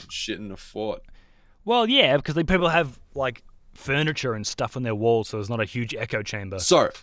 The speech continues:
Speaker 1: Frankie Fact or Fiction, if you don't know, is a game where I say a Frankie fact and a Frankie fiction, and Hayden has to guess which is which.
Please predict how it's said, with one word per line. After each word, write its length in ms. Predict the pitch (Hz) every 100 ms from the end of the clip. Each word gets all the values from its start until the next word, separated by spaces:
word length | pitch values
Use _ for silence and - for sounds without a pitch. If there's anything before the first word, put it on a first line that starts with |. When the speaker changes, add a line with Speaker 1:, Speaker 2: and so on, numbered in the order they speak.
| _ _ _
Speaker 1:
Frankie 300 | 139 147 156
Fact 240 | 139 135
or 40 |
Fiction, 420 | 135 117 - 117 -
if 140 | - 110
you 60 |
don't 180 | 117 107
know, 280 | 110 104 107 _ _
is 120 | 113 104
a 60 |
game 300 | 107 110 110
where 180 | 107 101
I 200 | - 107
say 240 | 131 - 101
a 60 |
Frankie 340 | 95 135 165 170
fact 460 | - 107 101 - - _
and 140 | - 123
a 60 |
Frankie 340 | 120 139 151 160
fiction, 580 | - 156 160 - 90 101 _ -
and 120 | 104
Hayden 260 | 117 120 127
has 160 | 120
to 80 | 120
guess 280 | 110 98 -
which 200 | 101 -
is 120 | 90
which. 280 | 110 -